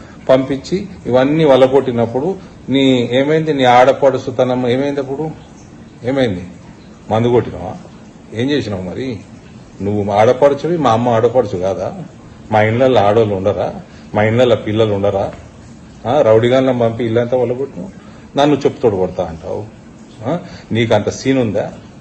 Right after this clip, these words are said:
నువ్వు ఇంతంత ఉంటావు, అంతే ఉంటావు కదా మరి. ఆ, నువ్వు గి-, నేను అందుతానా నీకు చెప్పుతోడు కడతా అంటే? నువ్వెవరు నన్ను చెప్పుతోడు కొడతా అంటుంది?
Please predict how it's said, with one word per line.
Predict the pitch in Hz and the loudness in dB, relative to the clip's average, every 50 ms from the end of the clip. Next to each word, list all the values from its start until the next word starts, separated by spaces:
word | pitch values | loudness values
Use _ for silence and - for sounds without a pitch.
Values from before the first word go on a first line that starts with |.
| - - - - - - - - - - - - | -20 -20 -20 -20 -20 -20 -20 -20 -20 -16 -6 -2
నువ్వు | 127 131 127 | -2 0 0
ఇంతంత | 131 139 135 - 151 139 131 143 | 0 -2 2 4 2 4 4 2
ఉంటావు, | 139 131 131 165 156 135 120 135 - - - - - | 0 4 6 6 6 6 4 0 -4 -8 -10 -6 -4
అంతే | 139 147 147 196 | -4 0 4 4
ఉంటావు | 190 175 156 139 123 110 | 6 6 6 4 4 2
కదా | 107 101 101 | 2 0 -2
మరి. | 90 - 95 95 127 160 143 110 - - - - - - - - - - - - - - - - - | -4 -6 -8 -6 -6 -6 -6 -8 -10 -12 -20 -20 -20 -20 -20 -20 -20 -20 -20 -20 -20 -20 -20 -14 -6
ఆ, | 101 120 156 170 - | -2 -2 -2 -2 -2
నువ్వు | 135 143 135 131 | -4 -4 -2 -2
గి-, | 143 139 | -2 0
నేను | 139 139 131 | 2 4 4
అందుతానా | 127 135 147 143 147 131 95 104 | 4 4 2 2 2 2 2 2
నీకు | 127 165 180 175 165 160 147 135 - - - - - - - | -2 -2 -4 -6 -6 -8 -10 -10 -14 -20 -20 -20 -8 -6 -6
చెప్పుతోడు | 127 127 123 156 147 147 | -6 0 0 0 2 4
కడతా | 135 131 120 - - 123 113 | 2 2 2 2 -2 -4 -4
అంటే? | 107 104 113 104 104 - - - - - - - - - | -4 -6 -10 -14 -16 -18 -20 -20 -20 -20 -20 -20 -12 -4
నువ్వెవరు | 139 139 139 143 156 165 | 0 2 4 6 6 4
నన్ను | 151 151 139 127 | 4 2 0 -2
చెప్పుతోడు | 107 - 131 120 127 131 131 127 123 | -2 -4 -4 -4 -2 0 0 0 0
కొడతా | 110 113 110 113 - 120 | 0 -2 -2 -2 -4 -6
అంటుంది? | 120 120 120 127 127 135 135 180 208 | -6 -6 -8 -10 -12 -12 -14 -14 -16